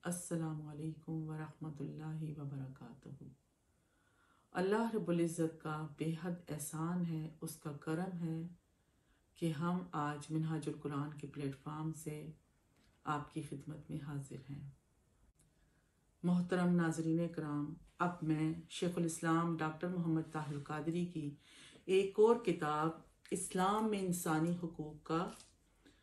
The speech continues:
रिव्यू पेश करूंगी। मोहतरम नाजरीन कराम, हजूर सैयदी शेखुल इस्लाम की ये किताब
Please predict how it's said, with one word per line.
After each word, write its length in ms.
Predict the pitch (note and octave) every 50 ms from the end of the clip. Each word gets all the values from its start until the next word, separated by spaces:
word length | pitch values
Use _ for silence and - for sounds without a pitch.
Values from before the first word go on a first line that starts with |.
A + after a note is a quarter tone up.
| _ _ _ -
रिव्यू 280 | - - C#3+ E3+ E3+ D#3+ -
पेश 260 | E3 D3 C#3 - - -
करूंगी। 440 | C3+ C3+ C3+ C3+ C3+ C3+ C3+ C3+ C#3 - - - - _ _ _ _ _ - - - - - - _ _ _ _ _ _ _ - - - - _ _ _ - - - - - - - - - - - - _ _ _ _ _ _ _ _ _ _ _ _ _ - - - - G3
मोहतरम 500 | G#3+ A3 A3 - C4 B3+ B3+ B3 A#3+ A#3
नाजरीन 480 | A3 G3+ G3 G#3+ G#3 A3 A3+ A3+ A3+ A3 A3
कराम, 440 | G3+ F#3 F3 F3 E3+ F3 F3+ F3+ - - - - - - - - - - _ _ _ _ _ - - - _ -
हजूर 360 | F#3 F3 F3 G3 G#3 G#3+ A3 G#3
सैयदी 580 | - - F#3+ F3 E3+ E3+ E3+ E3 E3+ F3 E3+ E3+ E3+ E3+ -
शेखुल 320 | - G3+ F#3 F#3+ G3 F#3 F3+
इस्लाम 460 | F3 - F3 E3 D#3+ E3 F3+ F#3 -
की 120 | - - F3
ये 140 | F3 F3 F3
किताब 540 | - - - F3 F3 F3 F3+ F3 - -